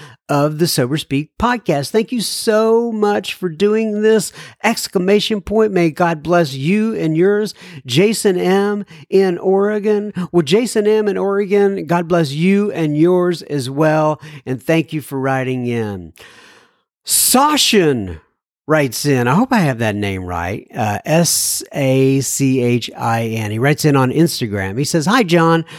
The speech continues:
I just wanted to say thank you for your podcast. I stumbled across it today, and while I am not a member of A A, I have grown up with a father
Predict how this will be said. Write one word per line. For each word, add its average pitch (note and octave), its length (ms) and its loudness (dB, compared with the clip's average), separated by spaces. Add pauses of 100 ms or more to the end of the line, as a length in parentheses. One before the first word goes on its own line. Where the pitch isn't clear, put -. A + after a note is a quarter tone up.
(380)
I A3+ 160 4
just C#4 240 0
wanted A3 280 2
to G3+ 80 2
say F#3 240 2
thank E3+ 360 0
you D#3+ 120 -2
for - 120 -4
your C#3 160 2
podcast. A2+ 720 -4
I B2+ 60 0
stumbled B3 560 0
across F#3+ 420 -2
it F#3 120 -4
today, C#3 580 0 (280)
and C#3+ 140 2
while D3 240 2
I D#3+ 200 0
am E3+ 260 2
not F#3+ 420 2
a C3+ 80 -4
member B2+ 400 0
of A2 140 0
A A2+ 520 0
A, F2+ 40 -6
I A#2+ 160 0
have C3 180 -2
grown D#3+ 300 2
up F3+ 180 -2
with E3+ 140 -2
a E3+ 60 2
father E3 520 -2